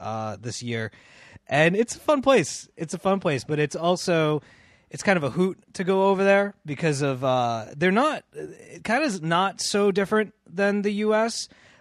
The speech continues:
um, but they, uh, we each have our little quirks and, and little, uh, idiosyncrasies, uh, between us, but I think it's exciting. I think it's really cool, and I think it's a, I think a lot of people are not gonna know,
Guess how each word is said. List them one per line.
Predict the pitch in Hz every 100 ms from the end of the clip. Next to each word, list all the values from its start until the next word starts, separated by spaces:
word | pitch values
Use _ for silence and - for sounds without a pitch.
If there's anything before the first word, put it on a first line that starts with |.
| _
um, | 151 151 147 143 135 131 - _ 156
but | 139 147 165 156 -
they, | 147 147 165 165
uh, | - 170 156 - 160
we | 165 175
each | 180 196 -
have | 175 160 143 127
our | 131 139 139
little | 135 135 117
quirks | - 143 120 - - - - _ _ _ _ -
and, | 135 127 123
and | 117 127 127
little, | 135 139 127
uh, | 120 117
idiosyncrasies, | 120 139 127 - 127 131 - 117 113 104
uh, | - 123 127 117 110 104 -
between | 123 117 139 131
us, | 113
but | - 165 143 - - - - - _ _ _ -
I | 180
think | - 302
it's | 269 240
exciting. | 208 175 170 147 101 - -
I | 147
think | 196
it's | 226 160
really | 156 160
cool, | 156 143 127 113
and | 127
I | 135
think | - 160 151
it's | 151 135 - -
a, | 143 135 131 131 127 123 -
I |
think | 143 156
a | 156
lot | 151
of | 147
people | 143 143
are |
not | 139 131
gonna | 135
know, | 135 135 131 135